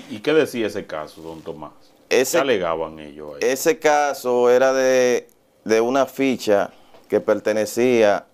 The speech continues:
Speaker 2: a otro proce-, a un proceso. Ellos cogieron copy-paste y se la pusieron, pero no, eso no es lo grande. Lo grande es que esa misma ficha se la digitaron a una pareja que yo tenía en ese momento.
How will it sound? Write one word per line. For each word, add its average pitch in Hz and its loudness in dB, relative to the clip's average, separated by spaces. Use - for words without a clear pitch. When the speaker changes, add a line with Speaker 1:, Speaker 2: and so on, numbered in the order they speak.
Speaker 2:
a 98 2
otro 123 0
proce-, 120 -2
a 107 2
un 110 -2
proceso. 127 2
Ellos 104 4
cogieron 117 4
copy-paste 123 0
y 135 -2
se 113 2
la 110 2
pusieron, 110 -2
pero 120 2
no, 123 -2
eso 123 2
no 143 2
es 139 2
lo 139 2
grande. 127 -2
Lo 135 8
grande 170 4
es 170 0
que 160 4
esa 190 0
misma 190 -2
ficha 135 -2
se 131 4
la 135 -2
digitaron 139 0
a 123 -2
una 135 -2
pareja 139 0
que 120 0
yo 120 -4
tenía 123 0
en 120 -2
ese 120 -2
momento. 113 -4